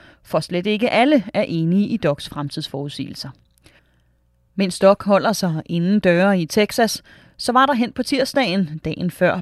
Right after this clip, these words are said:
Bidens indsættelse, også stadig roligt i gaderne her i min hjemstat Tennessee. Tennessee, der ellers plejer at møde talstærkt op til pro-Trump rallies og demonstrationer, arrangeret af lokale Trump-støtter.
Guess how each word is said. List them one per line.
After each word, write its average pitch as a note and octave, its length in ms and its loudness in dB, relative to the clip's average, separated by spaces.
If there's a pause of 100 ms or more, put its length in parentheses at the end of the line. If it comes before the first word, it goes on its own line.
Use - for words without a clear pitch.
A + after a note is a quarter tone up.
Bidens D3 420 -6
indsættelse, G#3 760 -2 (300)
også C4 320 2
stadig E3+ 460 0
roligt F3 420 -2
i G#3+ 40 -6
gaderne A3+ 460 2
her E3+ 260 -4
i F3+ 220 -2
min B3 200 0
hjemstat E3 520 -4
Tennessee. F#3 460 -6 (880)
Tennessee, G3 500 0
der D#3+ 200 -2 (120)
ellers E3 280 -4
plejer F3+ 480 2
at E3 180 -2
møde F3+ 200 0
talstærkt A3 640 0
op F3+ 220 2
til D#3 240 -6 (120)
pro-Trump F3 760 -2
rallies G3+ 500 2 (260)
og - 120 -10
demonstrationer, A3+ 720 0 (380)
arrangeret E3+ 600 -2
af D3+ 200 -4
lokale - 420 -4
Trump-støtter. D3 560 -8